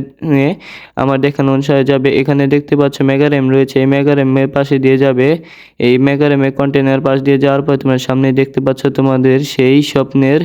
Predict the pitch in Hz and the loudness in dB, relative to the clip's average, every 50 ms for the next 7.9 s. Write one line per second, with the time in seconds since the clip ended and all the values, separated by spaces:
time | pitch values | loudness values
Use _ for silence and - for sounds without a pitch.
0 | - - 139 135 135 135 127 127 135 139 135 120 120 123 143 147 - - 143 147 | -2 -2 0 0 0 0 0 2 2 2 2 2 2 0 0 -2 -2 -2 0 2
1 | 147 143 143 143 147 143 143 147 151 143 143 143 131 135 139 139 143 147 - - | 2 2 0 0 0 0 0 2 0 2 2 2 0 0 0 -2 -2 -4 -6 -10
2 | - - - _ - 117 127 127 127 143 139 143 147 135 135 131 - - 143 135 | -20 -20 -18 _ -2 -2 -2 0 0 -2 -2 0 0 0 0 0 0 -2 -2 0
3 | 139 147 147 143 147 131 131 139 135 135 139 123 127 143 139 139 139 135 127 113 | 0 0 0 0 0 0 0 0 0 0 0 -2 -2 -2 0 0 2 2 0 0
4 | 127 127 131 131 135 135 131 - 143 143 131 120 123 - _ - 156 156 156 143 | 0 0 0 0 0 0 0 0 0 2 2 0 0 0 _ 0 0 0 2 2
5 | 151 143 143 143 165 156 151 147 139 151 147 143 139 143 143 143 147 143 - 156 | 2 2 2 2 2 2 2 2 2 2 2 2 2 2 2 0 0 0 0 0
6 | 147 143 - - 147 143 143 - - 151 139 - 147 143 - 143 135 135 139 147 | -2 0 0 0 0 0 0 0 -2 -2 0 -2 -2 -2 0 -2 -2 0 -2 0
7 | 143 139 139 139 139 - 151 143 139 135 135 139 143 143 139 - 147 | 0 0 0 0 0 0 0 0 0 2 2 2 2 0 0 0 0